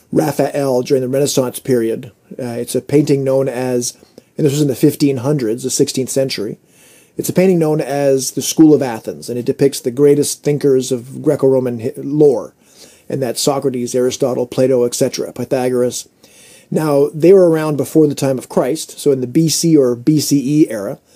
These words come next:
and they did not have an actual school, so there was no such thing as the School of Athens. But this painting simply represents the four pillars of Greek thought, and that's logic,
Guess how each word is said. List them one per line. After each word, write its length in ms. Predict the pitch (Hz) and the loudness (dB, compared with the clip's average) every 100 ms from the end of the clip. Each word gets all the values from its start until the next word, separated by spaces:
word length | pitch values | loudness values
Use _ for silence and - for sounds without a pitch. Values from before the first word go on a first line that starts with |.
| _ _ _ | _ _ _
and 120 | - 139 | 0 4
they 60 | |
did 160 | 135 196 | 6 6
not 160 | 220 | 4
have 180 | 175 175 | 2 0
an 60 | 147 | -2
actual 420 | 147 147 - 135 120 | -2 -4 0 0 0
school, 380 | - - - | 4 4 4
so 100 | - | 0
there 140 | 131 139 | 0 4
was 220 | 156 160 | 4 2
no 100 | 160 | 0
such 260 | - 135 - | 0 -2 -2
thing 160 | 139 | -4
as 120 | 127 | -4
the 180 | 127 117 | -4 -8
School 340 | - - 143 123 | -4 2 2 2
of 80 | |
Athens. 500 | 139 143 - 92 - - _ - _ | 0 -4 -6 -10 -12 -20 _ -20 _
But 120 | - 147 | 0 2
this 140 | 151 | 2
painting 280 | 160 147 135 | 2 2 2
simply 300 | - 151 147 | 0 2 4
represents 680 | 147 143 127 135 127 - - _ _ _ - | 2 2 0 0 -2 -6 -12 _ _ _ -10
the 160 | - - | -2 -2
four 360 | - 185 190 | 2 4 6
pillars 760 | 185 - 208 165 113 113 123 - _ _ | 4 2 4 4 2 -4 -8 -14 _ _
of 340 | 127 131 123 | -2 -2 -2
Greek 280 | 123 139 131 | -2 -4 -2
thought, 340 | - 131 78 - | -2 -2 -2 -10
and 140 | 127 | -6
that's 320 | 127 - - | -6 -6 -10
logic, 600 | 135 131 135 160 180 202 | -6 0 2 2 2 0